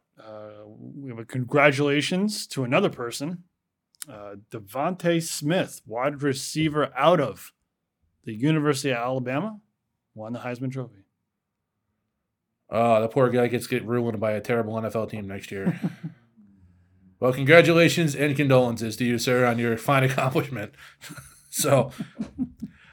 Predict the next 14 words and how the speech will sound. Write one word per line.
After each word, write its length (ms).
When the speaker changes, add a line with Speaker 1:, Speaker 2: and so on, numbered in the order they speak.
Speaker 2:
with 360
that 720
bit 200
of, 280
uh, 220
unfortunate 600
news 300
for 100
that 200
gentleman, 500
we 180
are 140
going 400
to 420